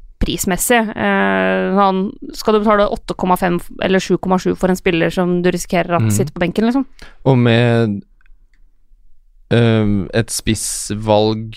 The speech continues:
Speaker 2: som Pep, eh, aldri avslører, og det er umulig å vite hvem som spiller på topp, så er det jo, må man jo ha to midtbanespillere fra det laget som scorer definitivt flest mål, som scorer alltid, alltid skaper flest sjanser.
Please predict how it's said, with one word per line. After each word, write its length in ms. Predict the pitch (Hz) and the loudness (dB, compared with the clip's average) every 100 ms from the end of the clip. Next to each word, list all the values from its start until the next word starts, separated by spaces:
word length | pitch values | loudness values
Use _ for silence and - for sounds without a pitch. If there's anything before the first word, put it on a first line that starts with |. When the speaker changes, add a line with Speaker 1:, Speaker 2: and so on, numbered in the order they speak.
| 110 | -6
Speaker 2:
som 300 | - 110 104 | -2 0 2
Pep, 260 | 107 98 - - - - | 2 0 -4 -14 -14 -4
eh, 540 | 107 104 104 104 101 101 | 0 2 2 0 0 0
aldri 880 | 104 101 101 95 95 95 95 95 98 98 - | -2 -2 -2 -2 2 2 2 2 -2 -4 -2
avslører, 800 | 101 101 - 117 139 175 190 - - | -2 0 0 2 4 4 2 -4 2
og 260 | 117 117 | 4 4
det 80 | 110 | 4
er 40 | 107 | 2
umulig 160 | 104 104 | 2 2
å 60 | |
vite 180 | 98 104 | 0 0
hvem 160 | 101 98 | -2 -2
som 120 | 107 | -6
spiller 320 | - 101 101 - - | -4 -4 -4 -8 -6
på 60 | 104 | -2
topp, 180 | 151 - | -2 0
så 160 | 156 151 151 - | -2 0 -2 -2
er 80 | 127 | 2
det 100 | 123 | 2
jo, 200 | 110 120 - _ _ - - - | 0 -4 -14 _ _ -20 -8 0
må 180 | 131 120 | 2 4
man 120 | 139 | 2
jo 60 | |
ha 320 | 131 113 101 110 - _ - | 0 2 2 2 -8 _ -2
to 140 | 123 | 0
midtbanespillere 680 | 117 - 98 98 110 101 113 | 2 0 -4 -2 -2 0 0
fra 240 | - 117 | 0 2
det 180 | 110 107 | 2 2
laget 400 | 101 104 98 113 - _ | 2 0 0 -2 -4 _
som 160 | - 127 | -6 -4
scorer 540 | - 127 104 107 123 - _ | 0 2 2 0 -4 -8 _
definitivt 480 | 107 - 117 98 151 | -6 -2 0 0 0
flest 260 | - 131 - | 0 -2 -2
mål, 160 | 151 208 _ | -6 -6 _
som 100 | - | -10
scorer 300 | - 127 139 - _ - | -2 0 0 -6 _ 0
alltid, 500 | 127 123 _ 175 180 - _ 135 | 0 0 _ -2 -2 -8 _ -2
alltid 260 | 139 156 | 0 -2
skaper 280 | - 117 120 | 0 0 0
flest 200 | 120 110 | -2 0
sjanser. 280 | 101 - | -4 -6